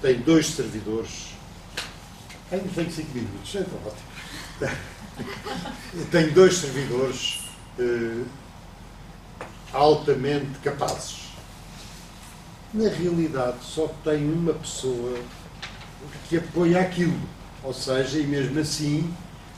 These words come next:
que precisa geralmente de acompanhamento. Não é este o caminho. Não, não, não vale a pena estar a comprar os servidores de alta qualidade e depois ter lá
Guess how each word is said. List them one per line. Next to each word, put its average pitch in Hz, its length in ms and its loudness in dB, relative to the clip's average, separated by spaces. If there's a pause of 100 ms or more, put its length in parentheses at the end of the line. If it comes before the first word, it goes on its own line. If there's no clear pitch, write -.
(360)
que 165 80 0
precisa 151 720 0
geralmente 135 600 2
de 160 40 0
acompanhamento. 147 720 2 (1300)
Não 190 280 8
é 180 120 8
este 180 300 6
o - 40 -8
caminho. 107 420 -4
Não, 180 180 4
não, 175 520 -2 (540)
não 151 160 2
vale 202 280 8
a 185 40 4
pena 139 260 4
estar 151 200 4
a 147 60 6
comprar 131 380 0
os 123 140 -2
servidores 120 680 0 (1800)
de 175 60 6
alta 180 280 10
qualidade 151 720 8 (400)
e 180 60 -6
depois 196 220 0
ter 202 120 2
lá 208 460 4